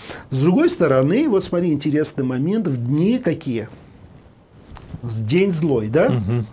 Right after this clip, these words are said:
Speaker 1: День злой. А если день не злой, человек может расслабиться. Есть такое или нет?
Speaker 2: Может, конечно, да, но не стоит.
Speaker 1: Может, но не стоит. Ты помнишь, как
Speaker 2: Да.
Speaker 1: Гедеон выбирал своих воинов, да?
Speaker 2: Кто?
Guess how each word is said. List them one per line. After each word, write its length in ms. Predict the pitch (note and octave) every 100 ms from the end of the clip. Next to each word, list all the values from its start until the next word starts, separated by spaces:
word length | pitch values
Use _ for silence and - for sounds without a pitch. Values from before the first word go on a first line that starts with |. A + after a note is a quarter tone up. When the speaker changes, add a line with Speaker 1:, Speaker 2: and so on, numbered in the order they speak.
| - - -
Speaker 1:
День 240 | B2 D3
злой. 240 | C#3+ C3+ A#2+
А 80 | D#3
если 240 | G#3 A#3
день 260 | E3+ G3+ G3+
не 100 | D#3
злой, 320 | C3 F3 B3
человек 420 | - D3+ D#3 F#3+
может 280 | F3 C3+ C3+
расслабиться. 600 | D3+ - B2+ G#2+ G#2 C3
Есть 200 | F#3+ -
такое 300 | C#3 - A#2+
или 80 | A#2+
нет? 220 | G#2+ - - - - - - - - - - - - - - - - -
Speaker 2:
Может, 420 | C3+ G3 C3 A2
конечно, 540 | - C#3 A2+ G#2+ - B2
да, 180 | A#2+
но 160 | A2+ A#2
не 140 | A2+
стоит. 380 | A2 - - E2 - - D3 -
Speaker 1:
Может, 520 | E3+ F3 E3+ C#3 A#2 -
но 260 | C#3+ D#3
не 160 | G#3 F3+
стоит. 420 | - - A#2+ A#2 - - -
Ты 60 |
помнишь, 360 | C#3+ A3+ A3+ C3+
как 140 | C#3
Speaker 2:
Да. 60 | A2+
Speaker 1:
Гедеон 340 | C3+ A#2+ D#3+
выбирал 400 | C3 B2 B2+ C3
своих 320 | B2+ B2+ B2+
воинов, 380 | B2 B2 A2+ G#2 F#2
да? 200 | D#3+ G#3 - - - - - - - -
Speaker 2:
Кто? 280 | - C#3+